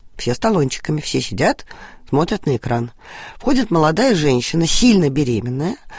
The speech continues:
на руке у нее маленький ребенок еще висит, совсем вот еле ходящий, да, даже не коляска. Она отрывает талончик. Я понимаю, что она щас примерно тридцать пятая. Вот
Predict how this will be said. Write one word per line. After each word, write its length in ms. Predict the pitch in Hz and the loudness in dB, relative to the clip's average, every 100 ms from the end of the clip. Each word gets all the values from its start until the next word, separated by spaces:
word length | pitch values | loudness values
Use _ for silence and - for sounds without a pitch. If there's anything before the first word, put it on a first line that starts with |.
| - - | -18 -2
на 100 | 160 | 2
руке 240 | 160 233 | 2 2
у 40 | 294 | 4
нее 140 | 226 | 4
маленький 380 | 160 185 214 196 | 4 2 0 0
ребенок 380 | 196 139 107 - | 0 2 2 0
еще 180 | - 120 | -4 -6
висит, 460 | 117 - - - - | -6 -8 -10 -10 -4
совсем 380 | - - 143 | -2 0 -2
вот 120 | 123 - | -2 -2
еле 200 | 165 156 | -2 -2
ходящий, 640 | 165 156 107 87 - - | -2 -2 -2 -4 -10 -10
да, 120 | - | -6
даже 300 | 135 156 175 | 2 2 2
не 100 | 214 | 0
коляска. 560 | 190 175 123 104 - - - - - - - - - | -2 -2 -2 -4 -10 -20 -20 -20 -20 -18 -18 -18 -12
Она 280 | - 156 220 | 0 4 4
отрывает 420 | - 208 175 202 | 4 2 2 0
талончик. 600 | - 156 123 101 - - - | 0 0 0 -2 -8 -14 -4
Я 180 | 160 208 | 0 2
понимаю, 400 | 220 208 247 233 | 2 2 2 0
что 220 | - 156 | 0 0
она 160 | 196 | 2
щас 360 | 220 180 175 - | 0 0 -2 -4
примерно 480 | - 151 165 165 151 | -4 -2 0 0 -2
тридцать 520 | - 156 - 151 - | -4 -6 -6 -10 -8
пятая. 480 | - - - - - - - - _ - - - - - - - | -2 -2 -2 -8 -10 -14 -20 -20 _ -20 -20 -20 -18 -18 -14 -8
Вот 160 | 104 | -8